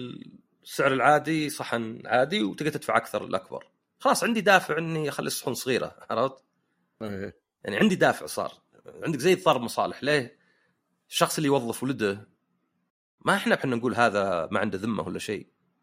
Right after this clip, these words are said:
Speaker 1: إحنا نقول إنه في احتمالية. بما إنه ولدك، في احتمالية إنك تعامله بشكل أفضل من غيره، ترقيه ولا تعطيه مهام ولا كذا. ف-،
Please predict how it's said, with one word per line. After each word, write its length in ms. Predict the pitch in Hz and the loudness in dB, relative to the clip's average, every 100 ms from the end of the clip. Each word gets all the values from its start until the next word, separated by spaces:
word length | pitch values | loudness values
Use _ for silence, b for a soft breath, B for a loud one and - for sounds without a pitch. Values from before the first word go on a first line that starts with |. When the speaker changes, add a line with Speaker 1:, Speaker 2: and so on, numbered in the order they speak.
| _ | _
Speaker 1:
إحنا 160 | - 135 | -6 -2
نقول 240 | 151 190 | 6 6
إنه 180 | 170 156 | 6 0
في 160 | 131 226 | 0 0
احتمالية. 760 | - 180 165 165 208 101 - _ _ _ _ _ _ _ _ _ _ _ _ _ | 0 2 2 2 0 -4 -8 _ _ _ _ _ _ _ _ _ _ _ _ _
بما 140 | 117 135 | 0 2
إنه 120 | 180 | 4
ولدك، 380 | 139 165 110 - | 4 2 -2 -2
في 100 | - | -4
احتمالية 480 | - 190 202 180 110 | -2 0 2 2 2
إنك 280 | 117 117 | 0 -4
تعامله 380 | - 127 135 123 | 0 4 4 2
بشكل 480 | 113 - 117 139 143 _ _ _ _ _ _ _ _ _ | -2 -6 -4 -6 -6 _ _ _ _ _ _ _ _ _
أفضل 260 | 165 - 139 | -2 2 4
من 140 | 117 | 4
غيره، 240 | 104 101 78 | 2 0 0
ترقيه 560 | - 107 95 117 120 | -6 -10 -4 -2 0
ولا 220 | 107 101 90 | -2 -4 -6
تعطيه 260 | 92 107 | -6 -6
مهام 440 | 101 98 110 107 98 | -4 0 0 0 -2
ولا 520 | 92 80 - - - | -6 -6 -8 -12 -14
كذا. 200 | - 92 | -8 -8
ف-، 500 | - 143 160 160 - | -2 4 6 6 0